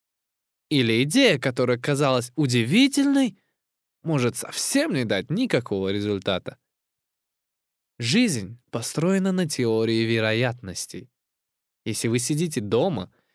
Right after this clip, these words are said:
и тратите жизнь впустую, зарабатывая незначительные деньги, то у вас мало вероятности стать богатым. Возможно, один процент или ещё меньше. Если вы стараетесь,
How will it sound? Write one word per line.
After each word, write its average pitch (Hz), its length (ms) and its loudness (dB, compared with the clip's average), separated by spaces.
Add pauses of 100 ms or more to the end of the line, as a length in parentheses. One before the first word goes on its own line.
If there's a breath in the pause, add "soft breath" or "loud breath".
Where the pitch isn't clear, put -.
(120)
и 127 80 -4
тратите 131 600 0
жизнь 117 440 0
впустую, 123 800 -2
зарабатывая 117 720 0
незначительные 110 800 -4
деньги, 180 460 -2 (640)
то 92 100 -4
у 87 140 -4
вас 90 300 -2
мало 110 440 0
вероятности 113 760 0
стать 87 260 -4
богатым. 139 640 0 (680)
Возможно, 143 640 -2
один 143 480 -2
процент 98 560 -4 (260)
или 226 220 0
ещё 151 380 0
меньше. 101 440 -4 (1040)
Если 104 240 -2
вы 98 100 -2
стараетесь, 113 800 0